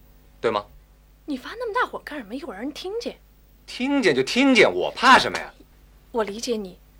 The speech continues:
Speaker 2: 找一个比自己前妻差的女人吧，是挺没面子的哈。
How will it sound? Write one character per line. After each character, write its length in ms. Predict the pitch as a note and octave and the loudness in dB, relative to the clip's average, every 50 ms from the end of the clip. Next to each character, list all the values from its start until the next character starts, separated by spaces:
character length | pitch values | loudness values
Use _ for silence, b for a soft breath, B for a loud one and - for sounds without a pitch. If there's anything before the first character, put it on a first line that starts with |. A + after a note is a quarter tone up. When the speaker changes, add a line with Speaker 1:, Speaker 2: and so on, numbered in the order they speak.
| - _ - - | -20 _ -8 -2
Speaker 2:
找 160 | - C#4+ G#3 | 0 2 2
一 100 | G#3 B3 | 2 2
个 80 | B3+ C4+ | 0 -2
比 140 | - G3+ F#3+ | -4 -4 -8
自 120 | - C#4+ | -10 -10
己 140 | A#3 G#3+ G3+ | -10 -10 -8
前 180 | - - G#3+ A#3+ | -8 -6 -6 -6
妻 140 | - C#4+ | -6 -6
差 260 | - - - F#4 E4+ C4+ | -6 -6 -6 -6 -6 -6
的 80 | A3 | -6
女 140 | G#3 G3 E3+ | -6 -8 -8
人 180 | - - - - | -10 -10 -8 -6
吧， 160 | F3 - - - | -6 -6 -6 -6
是 160 | - - - | -4 -4 -4
挺 160 | - - A3 | -4 -6 -8
没 140 | G3+ E3+ E3+ | -16 -14 -12
面 240 | F#3+ G#3+ G#3 F3+ - | -10 -8 -8 -8 -10
子 100 | - - | -12 -16
的 100 | - - - | -18 -18 -14
哈。 240 | - A#3+ G#3+ - | -12 -12 -10 -10